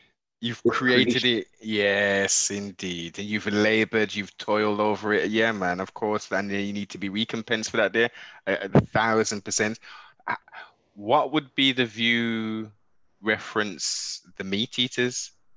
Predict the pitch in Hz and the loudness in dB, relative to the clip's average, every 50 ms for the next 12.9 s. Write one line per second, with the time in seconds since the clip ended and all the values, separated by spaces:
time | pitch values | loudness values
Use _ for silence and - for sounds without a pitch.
0 | _ _ _ _ _ _ - 98 104 107 107 107 - - 110 104 101 - - 101 | _ _ _ _ _ _ -6 -4 -2 0 0 -2 -2 -2 -2 -2 -2 -2 -4 -2
1 | - 104 101 101 - - 101 95 98 107 104 90 - - 107 - - 113 123 127 | 0 0 0 0 -2 -4 -4 -2 -2 0 0 0 0 -2 -2 -2 -2 0 0 0
2 | 131 - - - _ _ _ _ _ _ - - - _ _ - _ _ - 104 | 0 -2 -8 -20 _ _ _ _ _ _ -16 -16 -16 _ _ -20 _ _ -6 0
3 | 95 127 135 147 147 147 135 117 104 92 104 127 139 147 147 131 120 139 127 - | 2 4 6 8 8 6 6 4 0 2 4 6 6 6 6 6 6 4 4 4
4 | - 113 - - 147 143 139 135 131 123 120 - - 104 - - 143 135 127 120 | 2 -2 0 2 4 4 4 4 4 2 2 0 -2 -2 2 2 4 4 4 6
5 | 120 147 151 131 98 87 87 - _ _ _ _ _ _ _ _ _ _ _ _ | 8 8 8 6 6 2 -6 -14 _ _ _ _ _ _ _ _ _ _ _ _
6 | - 113 120 117 117 113 110 107 107 104 104 101 98 92 - - _ - - - | 2 4 6 6 6 6 6 4 4 2 0 -2 -4 -6 -10 -16 _ -20 -20 -20
7 | - _ _ _ _ - - - - 117 120 120 - - 143 151 160 165 160 156 | -20 _ _ _ _ -20 -6 0 2 4 4 2 2 4 6 8 10 10 10 10
8 | 147 139 131 123 107 107 - - - 113 113 113 110 104 101 92 - - 110 127 | 10 8 8 6 4 0 -4 -2 2 4 4 6 6 4 2 0 0 0 2 4
9 | 139 143 151 151 160 160 156 147 135 151 147 147 - 156 147 139 - 156 156 156 | 4 4 6 6 8 8 8 8 8 6 4 4 2 2 2 2 4 6 6 6
10 | 156 156 156 160 156 - - _ _ _ _ _ _ _ _ _ _ _ _ _ | 6 6 4 2 0 -4 -10 _ _ _ _ _ _ _ _ _ _ _ _ _
11 | _ _ _ - 127 127 - - - 175 165 160 156 151 151 - - - - _ | _ _ _ 2 2 2 2 2 6 8 8 8 8 6 4 0 -4 -8 -10 _
12 | _ _ _ - 104 117 151 165 165 156 151 151 139 - - - 135 151 | _ _ _ -4 0 2 2 4 6 8 8 8 8 6 4 2 2 2